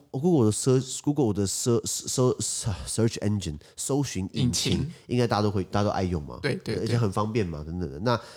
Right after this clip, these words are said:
Speaker 1: 他们被认定哦，他在他的搜寻引擎中，他提供了一个比价的一个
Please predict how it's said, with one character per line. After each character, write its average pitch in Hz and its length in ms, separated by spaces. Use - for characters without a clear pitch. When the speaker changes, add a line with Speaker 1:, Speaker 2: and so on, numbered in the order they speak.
Speaker 1:
他 151 100
们 135 120
被 123 100
认 123 240
定 95 180
哦， - 160
他 131 160
在 123 120
他 - 20
的 120 100
搜 120 140
寻 110 140
引 85 40
擎 80 160
中， 90 220
他 - 140
提 104 280
供 110 120
了 101 80
一 85 60
个 87 100
比 82 240
价 98 220
的 80 100
一 80 140
个 80 260